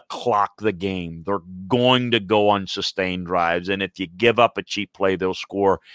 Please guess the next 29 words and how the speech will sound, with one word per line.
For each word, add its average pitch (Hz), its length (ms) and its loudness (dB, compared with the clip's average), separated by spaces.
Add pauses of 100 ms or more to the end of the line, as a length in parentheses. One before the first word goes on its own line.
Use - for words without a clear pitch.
(240)
quickly. 101 340 -2
But 98 240 -2
they're 127 180 6
going 113 500 0
to 123 80 4
possess 104 460 2
the 117 100 -2
football, 90 460 0
play 95 240 0
good 101 240 -4
defense. 92 520 -4
That 92 220 -2
keeps - 260 -4
them 101 140 2
in 85 140 -2
every 107 260 4
game 127 300 4
that 147 120 0
they're 156 180 6
in, 87 300 0 (1500)
including 143 760 6
games 135 400 6
in 120 100 2
which 117 360 2
they're 110 260 6
better 107 800 4 (880)
than 120 160 -2
the 110 100 0
opponent. 190 520 2